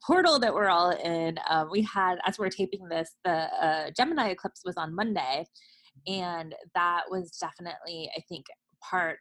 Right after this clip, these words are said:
of the portal opening into this new time, twenty twenty-one. And I know for me, ever since two thousand twelve, I've really been following,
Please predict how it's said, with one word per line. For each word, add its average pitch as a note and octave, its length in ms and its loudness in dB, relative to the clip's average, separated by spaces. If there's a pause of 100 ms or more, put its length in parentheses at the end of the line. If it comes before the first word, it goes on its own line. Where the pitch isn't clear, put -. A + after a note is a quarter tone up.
of D#3+ 420 2
the F#3+ 80 -2
portal F#3+ 560 -4
opening F#3 540 -6 (100)
into E3 1080 -4 (520)
this F#3 260 -6
new F#3 720 0 (120)
time, F3+ 460 -2
twenty F3+ 300 -8
twenty-one. E3 640 -6 (180)
And E3 300 -6
I G3 40 -2
know A3+ 140 -2
for G3+ 200 -10
me, B3+ 300 -8
ever G3+ 160 0
since - 240 -14
two G#3 100 -2
thousand F3+ 380 -4
twelve, G#3 340 0 (640)
I've F3+ 420 0 (260)
really F#3+ 280 -6
been F#3 220 -8 (100)
following, F3+ 720 -2